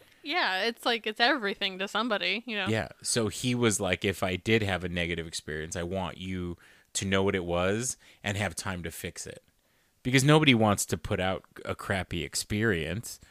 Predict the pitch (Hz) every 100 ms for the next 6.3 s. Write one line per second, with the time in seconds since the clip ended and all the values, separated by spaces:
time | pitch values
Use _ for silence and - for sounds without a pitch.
0 | _ _ _ _ - 95 - 95 92 101
1 | 98 98 95 92 87 90 113 131 98 82
2 | 87 87 95 90 92 101 123 107 - 80
3 | 95 87 85 90 90 87 87 85 80 -
4 | - 92 82 82 - 78 98 104 101 -
5 | 110 104 95 85 90 82 90 90 90 90
6 | 87 80 -